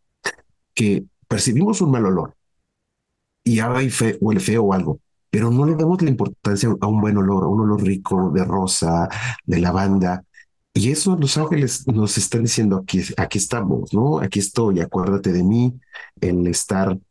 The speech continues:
atento a la conducta de, lo mencionaba el, el, el programa pasado, de, del perrito, de la mascota, que cuántas veces nos ha sucedido que el,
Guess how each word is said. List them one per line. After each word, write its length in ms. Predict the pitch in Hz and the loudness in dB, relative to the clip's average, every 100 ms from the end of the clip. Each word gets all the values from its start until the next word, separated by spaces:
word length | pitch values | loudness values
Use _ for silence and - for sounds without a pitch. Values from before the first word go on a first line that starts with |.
| _ | _
atento 840 | 180 95 - 110 107 95 101 95 - | -2 -2 -2 0 0 0 0 0 -2
a 140 | 87 | -2
la 180 | 87 85 | -2 -2
conducta 840 | - 98 101 113 95 - 92 92 95 - - - | -2 0 2 0 -4 -4 -2 -2 -4 -14 -14 -4
de, 240 | 98 92 | 0 0
lo 160 | - 92 | 2 2
mencionaba 360 | 95 98 98 | 2 2 0
el, 200 | 92 - | 0 -2
el, 360 | 92 87 80 87 - - | 0 0 0 -4 -8 -6
el 100 | 104 | -2
programa 360 | 104 107 110 | 0 2 0
pasado, 580 | 98 95 110 107 107 110 | -2 -2 0 0 0 0
de, 140 | - 98 | -2 0
del 340 | 107 - 101 | 0 0 -2
perrito, 800 | 95 104 95 113 - 107 101 104 | 0 0 2 0 0 0 2 2
de 140 | 95 90 | 2 2
la 100 | 92 | 2
mascota, 640 | 95 - - 104 98 98 | 2 0 -2 -2 -2 -4
que 340 | 95 87 87 - | -2 0 0 -2
cuántas 320 | 135 139 139 | -2 0 0
veces 260 | 131 120 123 | 0 2 2
nos 200 | 107 123 | 2 0
ha 60 | |
sucedido 720 | 117 127 - 104 101 101 107 107 | 0 0 0 2 2 2 0 0
que 260 | 110 95 | 0 2
el, 420 | - 101 101 95 | 0 0 0 0